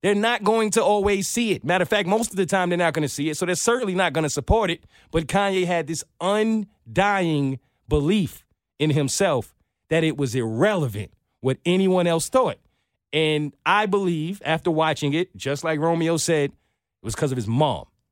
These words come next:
That was the biggest part of it. And it was so obvious. Once you got toward the end, there was clips with him and his mom. I'd always heard the stories about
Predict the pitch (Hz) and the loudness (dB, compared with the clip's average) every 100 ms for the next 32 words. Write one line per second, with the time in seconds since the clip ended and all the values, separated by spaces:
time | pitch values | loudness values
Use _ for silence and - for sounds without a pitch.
0 | _ - 120 117 92 113 156 143 - 139 | _ -8 -6 -6 -6 -2 0 0 -4 -4
1 | 120 78 - - 131 113 - - 170 151 | -4 -6 -12 -8 -6 -4 -4 0 0 0
2 | 156 151 113 90 73 - 151 143 160 156 | 0 0 -2 -8 -12 -6 -4 -4 -2 -2
3 | 135 156 147 127 170 180 143 139 _ _ | 0 0 0 -2 0 2 0 -2 _ _
4 | _ 117 127 - - - - - - _ | _ -6 -6 -4 0 0 -2 -10 -12 _
5 | _ _ _ 131 143 175 160 127 147 107 | _ _ _ 0 2 2 0 0 -2 -2
6 | 65 _ _ _ _ _ _ _ _ - | -6 _ _ _ _ _ _ _ _ -4
7 | 135 151 185 190 190 196 175 - 202 185 | 0 2 2 2 0 0 0 2 2 2
8 | 175 156 151 160 | 0 0 0 0